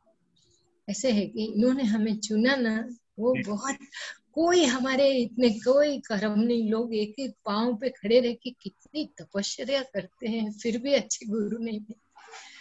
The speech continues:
Speaker 1: और ये ना क्या, क्या कोई ability नहीं है,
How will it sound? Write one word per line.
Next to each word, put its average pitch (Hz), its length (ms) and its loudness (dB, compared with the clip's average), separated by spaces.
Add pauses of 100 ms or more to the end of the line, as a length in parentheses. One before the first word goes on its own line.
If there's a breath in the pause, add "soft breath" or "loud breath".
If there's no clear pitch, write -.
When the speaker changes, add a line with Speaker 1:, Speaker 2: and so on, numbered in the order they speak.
(720 loud breath)
Speaker 1:
और 277 220 0
ये 220 460 2
ना 294 140 -2 (340)
क्या, 269 520 2 (580)
क्या 285 420 2 (540)
कोई 339 340 6
ability 220 540 2
नहीं 185 180 -4 (140)
है, - 80 -20